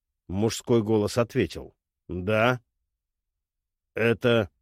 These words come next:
«Я знаю, кто это», — перебил голос. «Хорошо, нам нужна помощь». «Ещё как нужна.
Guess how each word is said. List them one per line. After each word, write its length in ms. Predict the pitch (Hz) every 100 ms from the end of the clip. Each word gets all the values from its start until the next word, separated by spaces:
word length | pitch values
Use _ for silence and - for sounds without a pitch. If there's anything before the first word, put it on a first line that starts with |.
| _ _ _ _ _ _ _ _ _ _ _ _ _ _
«Я 300 | 80 110 131
знаю, 440 | 113 156 151 117
кто 260 | 92 - 95
это», — 380 | 104 98 - - _ _ _ -
перебил 420 | 92 95 85 85
голос. 420 | 87 92 - - _ _ _ _ _ _ _ _ _
«Хорошо, 680 | - 95 120 123 - 87 - _ _ _
нам 320 | 104 113 107 113
нужна 320 | 104 107 117
помощь». 560 | - 123 - - - _ _ _ _ _ _ _ _ _ _ _ _ _ _ _ _ _ _ _ _ _ _ _ _ _ _
«Ещё 520 | - 90 120 - 156 156
как 320 | - 135 -
нужна. 500 | 92 73 - -